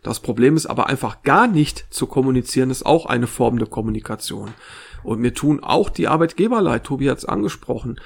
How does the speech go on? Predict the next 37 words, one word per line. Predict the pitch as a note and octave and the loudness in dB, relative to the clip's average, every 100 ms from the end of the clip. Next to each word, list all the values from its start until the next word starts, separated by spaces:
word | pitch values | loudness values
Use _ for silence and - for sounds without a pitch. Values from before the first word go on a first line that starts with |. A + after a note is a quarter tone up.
| - - - | -20 -12 -2
äh, | B2 A#2+ | 0 0
die | - B2 | -2 0
auch | C3+ E3 | 2 2
ins | E3 - | 2 -2
Gewerkschaftsbüro | C3+ C3+ C3 C#3 - - B2+ B2+ | 0 2 2 -4 -6 -4 -2 -2
kommen | - C3+ B2+ | 0 0 0
und | - | -4
nicht | A#2+ | -4
mehr | A#2+ - | -4 -2
ein- | B2 | -4
und | B2+ | -4
auswissen, | - B2+ - C3 - C3 - - - - | -2 -4 -2 -4 -4 -6 -8 -20 -14 -4
äh, | A#2 A#2 | 0 0
die | - B2+ B2+ | 2 4 4
von | B2 C3+ | 4 2
ihrem | B2+ B2+ | 2 4
letzten | B2+ C3+ - C#3 | 4 2 -2 -2
Geld | C3 C3+ C#3 | 4 4 4
den | B2+ | -2
Betrieb | B2+ D3+ F#3+ - | -2 0 0 2
irgendwie | C3 A#2 A#2 | 0 0 -2
aufrechterhalten, | B2 B2 A#2 A2+ A2+ A#2+ B2+ B2+ D3+ - - - _ | -2 -2 -6 -6 -4 0 0 0 -4 -4 -14 -20 _
aber | - A#2+ C#3 C3+ | 0 4 4 4
auch | B2 C#3+ - | 4 4 4
die | C#3 | 0
Insolvenzen | C3+ C3+ D3 G#3 - B2 | 2 2 2 2 2 2
jetzt | A#2+ - | 0 0
nun | B2+ | 2
mal | B2 A#2 | 2 0
halt | A#2+ - | -2 2
losgehen, | B2+ C3+ - C#3+ C#3+ | 4 2 2 0 2
weil, | B2 B2 B2+ G#2 B2+ | 2 4 2 0 -4
äh, | |
die | - | -6
Pflicht | - D3 - | -4 -4 0
zur | C#3 | -2
Insolvenzanmeldung, | B2 A#2 C3 D3+ C3+ C3+ C#3 C#3+ | 0 0 0 2 2 4 4 0